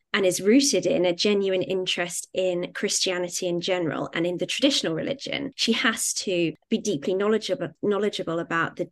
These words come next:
the traditional religion in order to know what she wants to reform. And I think that's something that's often overlooked.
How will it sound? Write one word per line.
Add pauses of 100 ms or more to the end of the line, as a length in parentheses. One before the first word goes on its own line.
(140)
the
traditional
religion
in
order
to
know
what
she
wants
to
reform.
And
I
think
that's
something
that's
often
overlooked.